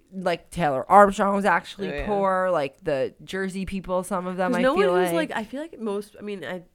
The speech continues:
Speaker 2: I feel like Yolanda Foster was, at least when she was married to David Foster,
Speaker 1: Yeah.
Speaker 2: was wealthy. But, like, most people with, like, real money wouldn't be on a reality show.
Speaker 1: Well, Kyle Richards has real money.
Speaker 2: For, well, now
Speaker 1: Seriously.
Speaker 2: she, a-, after the show.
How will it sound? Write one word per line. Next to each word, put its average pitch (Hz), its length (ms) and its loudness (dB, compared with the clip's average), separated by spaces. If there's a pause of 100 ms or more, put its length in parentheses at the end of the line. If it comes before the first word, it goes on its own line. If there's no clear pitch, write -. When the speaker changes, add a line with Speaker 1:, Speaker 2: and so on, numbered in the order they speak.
Speaker 2:
I 175 120 -14
feel 190 180 -16
like 190 100 -18
Yolanda 147 300 -8
Foster 151 420 -6
was, 139 300 -6
at 110 180 -12
least 147 200 -8
when 147 80 -10
she 151 100 -12
was 147 100 -10
married 127 340 -8
to 135 240 -10
David 135 340 -12
Foster, 165 480 -6
Speaker 1:
Yeah. 226 480 -4
Speaker 2:
was 156 260 -2
wealthy. 196 480 -4 (320)
But, 175 300 -2
like, 151 680 -4
most 185 400 -4
people 294 220 -6
with, 240 120 -8
like, 202 160 -8
real 151 360 -4
money 135 280 -8
wouldn't 131 380 -12
be 131 240 -12
on - 540 -14
a - 80 -16
reality 76 320 -12
show. 156 340 -16 (100)
Speaker 1:
Well, 208 120 -6
Kyle 185 340 4
Richards 160 360 -6
has - 200 -10 (100)
real 92 200 -14
money. 80 380 -20 (480)
Speaker 2:
For, - 180 -8
well, 165 160 -4
now 160 260 -2
Speaker 1:
Seriously. 190 120 -8
Speaker 2:
she, - 100 -10
a-, 143 120 -6 (140)
after 160 340 -6
the 151 120 -10
show. 143 380 -12